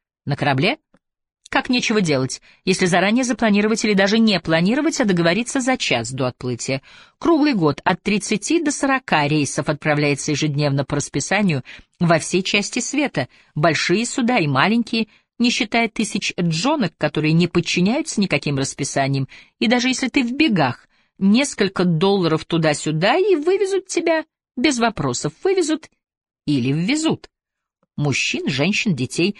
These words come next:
наркотики, всё что угодно. Однако ввозить что-то контрабандой нет смысла, кроме людей, наркотиков, оружия, спиртного, сигарет и бензина.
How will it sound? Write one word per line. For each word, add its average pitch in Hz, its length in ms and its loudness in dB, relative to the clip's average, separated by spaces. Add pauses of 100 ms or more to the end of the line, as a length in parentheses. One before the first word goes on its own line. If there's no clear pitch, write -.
(180)
наркотики, 190 720 0 (240)
всё - 200 0
что 160 240 -2
угодно. 143 400 0 (300)
Однако 208 440 2
ввозить 196 420 2
что-то 196 300 -2
контрабандой 202 840 2
нет 233 320 2
смысла, 147 680 0
кроме 160 340 2
людей, 170 600 2 (160)
наркотиков, 185 720 0
оружия, 233 400 2
спиртного, 226 720 0 (280)
сигарет 180 600 0
и - 20 2
бензина. 127 540 0